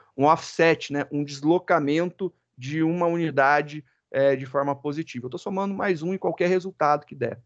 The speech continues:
Então, essa é a ideia. Então, aqui fará com que solucione isso. E é somente essa modificação daqui. Então, aqui em cima, eu tirei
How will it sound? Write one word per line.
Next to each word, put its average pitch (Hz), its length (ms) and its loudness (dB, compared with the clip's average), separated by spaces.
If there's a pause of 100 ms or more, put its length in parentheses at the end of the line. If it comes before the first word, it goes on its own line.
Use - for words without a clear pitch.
(320)
Então, 127 180 0
essa 139 320 4
é 165 40 0
a - 20 2
ideia. 110 420 4 (280)
Então, 135 160 0
aqui 160 440 -2 (240)
fará 156 340 6
com 160 200 -8
que 165 200 -10
solucione 156 920 -8
isso. 156 400 -8 (380)
E 190 260 -4 (280)
é 175 140 6
somente 202 600 0
essa 208 220 2
modificação 202 800 -4
daqui. 190 280 -8
Então, 131 300 -2
aqui 151 260 -4
em 180 80 -4
cima, 156 560 -4 (200)
eu 135 100 0
tirei 139 540 2